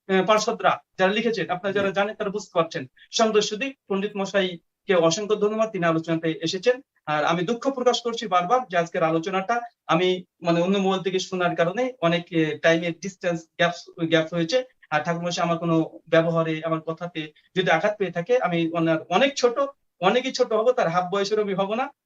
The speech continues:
Speaker 1: আমি তার কাছে অবশ্যই ক্ষমা চাচ্ছি। ধন্যবাদ, শুকরিয়া সাগর ভাই।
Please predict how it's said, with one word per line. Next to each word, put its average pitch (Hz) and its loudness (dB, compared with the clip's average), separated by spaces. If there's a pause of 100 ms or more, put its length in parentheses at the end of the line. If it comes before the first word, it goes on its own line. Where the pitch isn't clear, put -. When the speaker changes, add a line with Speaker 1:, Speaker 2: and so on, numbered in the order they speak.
(140)
Speaker 1:
আমি 170 2
তার 180 2
কাছে 185 -4
অবশ্যই 190 0
ক্ষমা 185 -4
চাচ্ছি। 196 -8 (300)
ধন্যবাদ, 208 2
শুকরিয়া 269 0
সাগর 175 -4
ভাই। 254 0